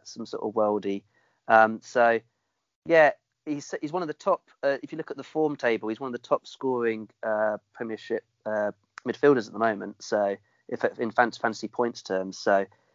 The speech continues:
he's, uh, he's doing pretty well for his price. Um, so, uh, well, I mean, I, I bought him in, so I'm, I'm certainly backing him for that double, and I think he might even get one against Arsenal next week as well. Um, so I, I quite like him, but equally,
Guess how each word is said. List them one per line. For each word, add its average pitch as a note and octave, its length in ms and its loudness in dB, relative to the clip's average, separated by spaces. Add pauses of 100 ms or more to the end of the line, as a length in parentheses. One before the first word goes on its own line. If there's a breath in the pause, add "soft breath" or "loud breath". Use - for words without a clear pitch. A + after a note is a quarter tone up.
(140)
he's, A#2+ 240 2
uh, A#2 280 10
he's C3 120 -2
doing F#3 220 2
pretty D3+ 200 -2
well C3+ 300 6
for - 160 -12
his G#2+ 100 -8
price. G#2+ 580 -4 (100)
Um, G2+ 480 -8
so, G2+ 360 -4 (580)
uh, G#2 280 0 (100)
well, B2 100 2
I A#2+ 40 2
mean, B2 100 -2
I, B2+ 220 -4
I - 20 -4
bought D3+ 300 -6
him C#3+ 80 -8
in, A#2+ 120 -6
so C3 140 -4
I'm, C3 120 2 (160)
I'm C#3 120 -4
certainly C#3+ 220 -6
backing C#3 320 -2
him A#2+ 100 -10
for A#2+ 100 -20
that - 180 0
double, G2+ 380 -4 (340)
and A#2+ 120 -4
I A#2+ 40 2
think B2+ 200 -8
he C3 100 -8
might A#2+ 160 -4
even A2+ 160 -8
get A2+ 160 -2
one A2 120 -6
against G#2+ 260 -8
Arsenal A2 340 2
next G#2+ 260 -10
week F#2+ 200 -8
as G2+ 100 -8
well. G2 300 2 (180)
Um, G2 180 -4
so F#2+ 380 0
I, C3 180 8
I D3+ 100 8
quite D3+ 260 4
like C3+ 260 -2
him, G2+ 180 -16
but A2 180 -6 (440)
equally, C3+ 580 -4